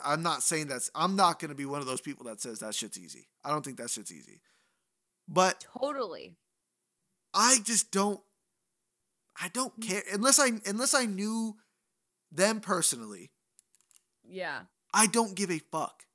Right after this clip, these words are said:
Speaker 1: I'm sorry, I don't. Like, good for you that you're, you're having a kid. Like, that's, that's great.
Speaker 2: Mm.
Speaker 1: But unless, this is me, this is me,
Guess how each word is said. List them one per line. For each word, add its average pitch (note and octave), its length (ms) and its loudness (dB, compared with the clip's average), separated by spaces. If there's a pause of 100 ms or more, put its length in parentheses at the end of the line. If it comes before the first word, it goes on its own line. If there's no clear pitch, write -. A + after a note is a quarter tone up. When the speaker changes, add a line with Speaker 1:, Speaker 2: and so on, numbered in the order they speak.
(100)
Speaker 1:
I'm D#3 120 -4
sorry, F3+ 440 2
I C#3 80 -8
don't. F3 380 -4
Like, C3+ 260 -10 (380)
good F#3+ 200 2
for G3 140 -6
you G3+ 220 -4
that F3 160 -4
you're, D#3+ 340 -8
you're D3+ 200 -10
having D#3+ 300 -6
a B2 60 -12
kid. D#3 380 -6 (500)
Like, D3 220 -10
that's, D3 240 -10
that's D3+ 180 -8
great. E3+ 360 -6
Speaker 2:
Mm. - 40 -20 (880)
Speaker 1:
But D#3+ 340 2 (380)
unless, F#3+ 420 4 (280)
this F#3+ 240 4
is C4 120 0
me, A3+ 360 -2 (160)
this D#3+ 160 -2
is A#3+ 120 -2
me, C4 460 -2